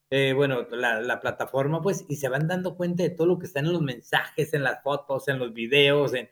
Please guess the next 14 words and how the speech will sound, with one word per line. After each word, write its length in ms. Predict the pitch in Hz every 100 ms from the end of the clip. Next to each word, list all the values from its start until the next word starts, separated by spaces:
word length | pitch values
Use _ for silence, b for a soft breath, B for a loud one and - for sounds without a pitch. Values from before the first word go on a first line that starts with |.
| _ _ _ _ _ -
los 300 | 139 139 -
retos 720 | 151 160 156 151 143 135 -
y 140 | 135 -
todo. 440 | 147 156 151 - _ _ _ -
O 60 |
sea, 100 | 143
debemos 400 | 127 143 143 190
de 80 | 175
abrir 260 | - 139 151
los 240 | 165 -
ojos 280 | 156 160 151
a 80 | 127
una 420 | 123 139 156 127 -
madurez 1000 | 143 143 139 131 127 120 135 151 151